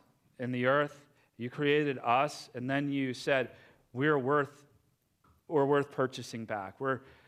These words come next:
we're worth the sacrifice of Jesus Christ." And I thank you that all we have to do is confess that we need you. So right now, Lord, I say,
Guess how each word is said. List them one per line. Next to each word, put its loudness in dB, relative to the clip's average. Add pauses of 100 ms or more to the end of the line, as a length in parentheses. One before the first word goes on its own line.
(160)
we're 2
worth 2
the -8
sacrifice 0
of -10
Jesus -8
Christ." -2
And 0
I -2
thank -2
you -6 (320)
that 2
all 6
we 4
have 2
to -6
do 0 (280)
is -8
confess -2 (320)
that 2
we 0
need 0
you. -4
So -2
right 4
now, 4
Lord, 2
I 2
say, 2